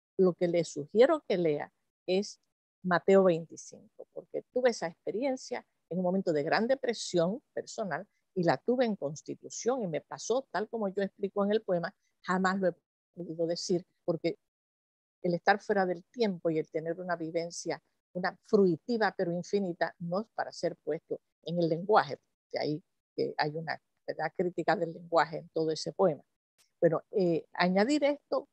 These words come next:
como una especie de nota al pie a lo que ustedes han dicho. Si hay tiempo, yo quiero plantearles unas preguntas, aunque a lo mejor sea para allá para la discusión. Alfonso, me interesó mucho tu relación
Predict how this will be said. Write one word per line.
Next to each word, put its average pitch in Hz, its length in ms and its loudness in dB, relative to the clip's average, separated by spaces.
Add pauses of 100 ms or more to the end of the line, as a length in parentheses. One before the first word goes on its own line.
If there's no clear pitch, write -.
(140)
como 175 240 -4
una 226 200 -6
especie 220 500 -4
de 175 180 0
nota 240 280 -2
al 208 120 -2
pie 240 460 -8
a 175 100 -4
lo 165 140 0
que - 80 -8
ustedes 190 400 -2
han 175 200 -8
dicho. - 320 -14 (420)
Si - 160 2
hay 269 120 6
tiempo, 269 640 -2
yo 196 180 0
quiero 233 260 2
plantearles 196 680 -4 (460)
unas 185 200 -6
preguntas, 202 720 2 (520)
aunque 160 260 -2
a 151 40 2
lo 143 100 -2
mejor 160 180 -4
sea 170 240 2
para 160 120 0
allá 165 160 4
para 165 220 0
la 151 60 -2
discusión. 147 640 -6 (1500)
Alfonso, 202 540 2
me 170 80 -6
interesó 180 520 -2
mucho 240 340 0
tu 196 160 0
relación 175 600 -2